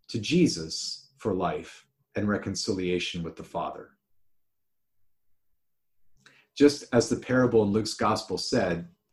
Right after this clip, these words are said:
God throws the manure of earthquakes and riots and viruses and unemployment all around the roots of our trees, but only in order to call us to the fruit of repentance, so that we would no longer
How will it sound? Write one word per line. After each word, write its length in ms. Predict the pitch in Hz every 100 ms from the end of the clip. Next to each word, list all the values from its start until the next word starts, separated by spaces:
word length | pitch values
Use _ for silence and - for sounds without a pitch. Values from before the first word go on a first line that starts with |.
| -
God 280 | 110 113 -
throws 400 | - 135 127 -
the 80 |
manure 640 | 101 101 110 139 135 131 120
of 140 | 95 87
earthquakes 560 | 120 143 - 143 139 -
and 160 | 85
riots 500 | 98 117 131 131 -
and 140 | 92 90
viruses 540 | 104 127 127 143 120
and 180 | 107 101
unemployment 640 | 107 120 - 127 113 104
all 280 | 110 120 143
around 260 | 127 123 113
the 80 | 104
roots 300 | 117 120 -
of 100 | 92
our 140 | 101
trees, 640 | 98 110 87 - - - _ _ _ - _ _ _ _ _ - _
but 120 | 123 123
only 320 | 151 170 175
in 80 | 151
order 240 | 127 120 110
to 100 | -
call 380 | - 127 139
us 400 | 143 139 - - -
to 100 | 92
the 80 | -
fruit 300 | - 127 120
of 100 | 107
repentance, 880 | - - 82 - - - - - _ _ _ - - _ _ _ _ - _ -
so 160 | - 123
that 100 | 123
we 120 | 127
would 200 | 113 110
no 180 | 107 131
longer 800 | 156 143 123 113 90 87 113